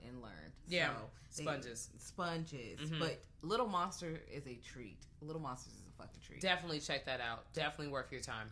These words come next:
Speaker 1: I had such a good time with that.
Speaker 2: Lupita is chef kiss. I'm gonna chef kiss it up for every fucking thing, Aksu. That's the theme for today. Just gonna let you know.
Speaker 1: I, I loved it.
Speaker 2: Mm-hmm.
Speaker 1: Um,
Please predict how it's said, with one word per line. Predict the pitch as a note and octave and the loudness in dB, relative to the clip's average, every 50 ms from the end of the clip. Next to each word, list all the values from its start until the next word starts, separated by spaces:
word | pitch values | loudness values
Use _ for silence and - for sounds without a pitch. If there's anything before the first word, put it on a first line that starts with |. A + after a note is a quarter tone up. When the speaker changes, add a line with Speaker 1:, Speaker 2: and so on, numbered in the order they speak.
| A2+ | -4
Speaker 1:
I | - | -4
had | D#3 E3 D#3+ B2 - | -4 -2 -4 -4 -6
such | - - - - A#2+ B2 - - | -8 -8 -8 -6 -6 -8 -8 -10
a | |
good | - - F#2+ D#2+ - | -12 -12 -14 -14 -12
time | - C3 D#2 - - - | -12 -12 -12 -12 -10 -6
with | D3 D#3 D#3 - | -4 -4 -2 0
that. | F#3+ | 0
Speaker 2:
Lupita | E3+ D#3 D3+ C#3 | 2 2 2 2
is | A#2 B2+ B2+ A#2+ B2 B2 A#2+ A#2 - - - | 2 0 0 0 -2 -2 -2 -4 -6 -6 -6
chef | - - D#3 C#3 - | -2 0 0 0 0
kiss. | - D#3 A#2 A#2 - - - - - - - - | 0 -2 -2 0 -2 -4 -4 -4 -8 -8 -6 -4
I'm | - D3+ | -2 0
gonna | D#3+ D#3+ D3+ | 0 0 0
chef | - - C#3 C3+ - | 0 0 0 -2 -2
kiss | D3+ C3+ - - | -2 -4 -2 -2
it | C#3+ B2+ | -4 -4
up | B2 - | -2 -2
for | C3+ | -2
every | A#2+ A#2 A#2 | -2 -2 -4
fucking | A#2 A#2+ A2+ A2+ A2 | -6 -6 -6 -6 -8
thing, | G#2+ G#2+ G2 | -8 -6 -4
Aksu. | F#2+ G2 G2+ - - - G2+ F#2 E2+ F2+ | -4 -4 -4 -4 -6 -8 -8 -8 -6 -6
That's | G2+ G#2+ - - | -4 -4 -4 -6
the | G2+ - - - | -8 -8 -12 -10
theme | G#2 F#2 G2 - | -8 -8 -8 -10
for | G2 - | -12 -14
today. | - E2 D#2+ D#2+ E2 - - - - - | -10 -10 -8 -10 -10 -12 -16 -16 -14 -10
Just | - - | -8 -6
gonna | - E3 F3 F3+ | -4 -4 -2 -4
let | F#3+ F#3 - - | -4 -4 -4 -4
you | F3 | -2
know. | F3 F3 F3 F3 F3 F3+ F3 - - - - - - - - - - - - - - - - | -2 -2 -2 -2 -4 -6 -8 -10 -14 -16 -16 -18 -18 -18 -16 -14 -14 -14 -14 -14 -8 0 2
Speaker 1:
I, | A3+ A3 G#3+ - - - | 2 2 0 -4 -8 -6
I | F3 F#3 | -6 -6
loved | D#3+ C3+ A#2 - - - | -4 -6 -8 -10 -10 -12
it. | - - - - - - - - F3 | -14 -14 -16 -16 -18 -16 -8 -2 2
Speaker 2:
Mm-hmm. | F3 E3+ D#3+ | 2 4 4
Speaker 1:
Um, | G3+ - - - D2+ | 2 0 -2 -8 -10